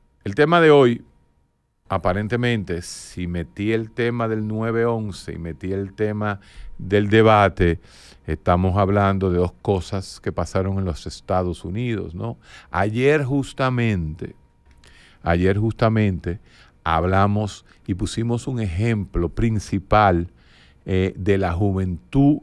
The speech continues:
latina, principalmente la juventud dominicana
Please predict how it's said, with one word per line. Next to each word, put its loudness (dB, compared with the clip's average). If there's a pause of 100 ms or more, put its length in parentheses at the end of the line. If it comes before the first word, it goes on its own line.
latina, 0
principalmente -2
la 2
juventud 0
dominicana -2